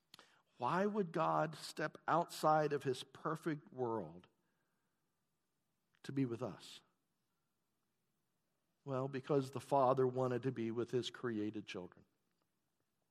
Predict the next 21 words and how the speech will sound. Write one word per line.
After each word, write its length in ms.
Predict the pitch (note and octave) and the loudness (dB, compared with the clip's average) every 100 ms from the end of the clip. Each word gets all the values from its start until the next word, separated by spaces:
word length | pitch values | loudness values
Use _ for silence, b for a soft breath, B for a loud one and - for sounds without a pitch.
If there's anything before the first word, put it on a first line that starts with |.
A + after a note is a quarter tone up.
| _ _ _ - B B B - | _ _ _ -20 B B B 0
Just 220 | D#3 - | 2 4
as 160 | D#3 | 2
parents 440 | - F3+ E3+ E3 D#3 | 4 6 6 6 2
dream 520 | D3 D#3+ D#3+ D#3+ D#3+ | 2 4 6 4 4
of 180 | D#3+ D3 | 4 4
a 80 | C#3+ | 4
bright 400 | C3 D#3 D#3+ - | 6 6 6 4
future 560 | - C#3+ C#3+ - C3 A#2+ b b b b _ | -2 0 2 2 0 0 b b b b _
for 180 | - C#3 | 2 4
their 140 | C3+ | 4
cha-, 300 | - E3+ D#3+ D#3+ D#3+ - | 4 4 4 2 -6 0
for 120 | D3 | 4
their 180 | C3+ C#3+ | 6 6
children, 540 | C#3 F3 E3 C#3+ C3 | 4 4 6 4 0
God 540 | B2+ C#3 D3+ E3 E3+ D3 b b b b b b _ | 4 6 8 8 6 -2 b b b b b b _
envisioned 1040 | D3 D3 C3 D3+ E3+ D#3 E3 D#3+ C#3+ C3+ C#3+ | 2 2 4 8 8 8 6 6 4 4 6
not 500 | D3+ E3 E3 - C3 | 8 8 4 -6 0
just 380 | D#3 D#3 - - | 4 4 2 0
a 80 | C3+ | 0
good 420 | C3+ C3 D3+ D3+ | 0 4 6 6
life, 640 | C3+ F#2 F2 D#2 - - | 4 2 0 -8 -14 -20